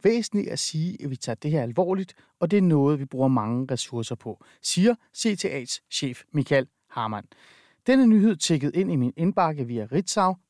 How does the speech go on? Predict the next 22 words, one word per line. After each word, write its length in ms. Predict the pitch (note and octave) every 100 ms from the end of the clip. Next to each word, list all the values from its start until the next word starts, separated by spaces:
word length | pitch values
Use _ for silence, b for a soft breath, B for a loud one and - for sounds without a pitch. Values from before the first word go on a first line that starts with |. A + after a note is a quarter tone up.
| _
for 140 | E3
nogle 180 | D3 D3
dage 200 | A#2 A2+
siden, 300 | - G2+ G2+ _
og 120 | E3
det 100 | G3
gjorde 160 | A#3 A3+
mig 100 | G#3+
nysgerrig. 520 | A3 - - A2 - B B B -
Derfor 260 | A#3 G#3
ringede 260 | G#3 F#3 E3
jeg 140 | C3+
Michael 280 | A#2+ A#2 G#2
Harman 300 | C3 F3 E3+
op 140 | - G#3+
for 200 | - -
at 60 | E3+
spørge 340 | - C#3 C3 C3 -
lidt 220 | D3+ E3+
nærmere 360 | C#3 A#2+ D3+ -
ind 200 | D3+ C#3
til, 200 | - C#3